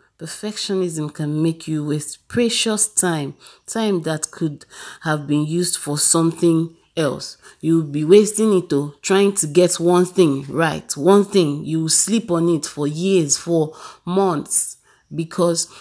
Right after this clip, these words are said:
you're not satisfied. You will never be satisfied with the outcome you have. If you come today, there's something to be fixed. You scatter it and start all over again,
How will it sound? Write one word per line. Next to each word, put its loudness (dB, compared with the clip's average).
you're 0
not 0
satisfied. -2
You -6
will -6
never 0
be -8
satisfied -2
with -6
the -6
outcome -4
you -4
have. -8
If -8
you -2
come 0
today, -2
there's -2
something 2
to -2
be -8
fixed. -6
You -2
scatter -2
it -2
and -4
start -6
all -4
over -4
again, -6